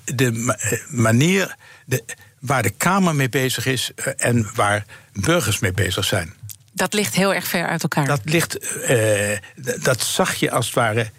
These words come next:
Speaker 2: Ja.
Speaker 1: in die periode, hoe ver dat uit elkaar ligt. Als je zeven uur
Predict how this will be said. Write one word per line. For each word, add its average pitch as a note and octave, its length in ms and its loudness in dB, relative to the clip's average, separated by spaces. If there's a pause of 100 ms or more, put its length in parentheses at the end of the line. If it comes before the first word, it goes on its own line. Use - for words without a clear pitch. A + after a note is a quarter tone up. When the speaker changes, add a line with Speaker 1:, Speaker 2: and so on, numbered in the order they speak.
(120)
Speaker 2:
Ja. G3 140 4
Speaker 1:
in C3 200 2
die A2 140 0
periode, G#2+ 600 2 (460)
hoe C3 180 0
ver B2+ 180 2
dat A2 140 2
uit G#2+ 120 0
elkaar B2+ 340 0
ligt. F#2+ 320 -6 (300)
Als C3 160 0
je C#3+ 160 -2
zeven D#3+ 500 2
uur D3 340 -2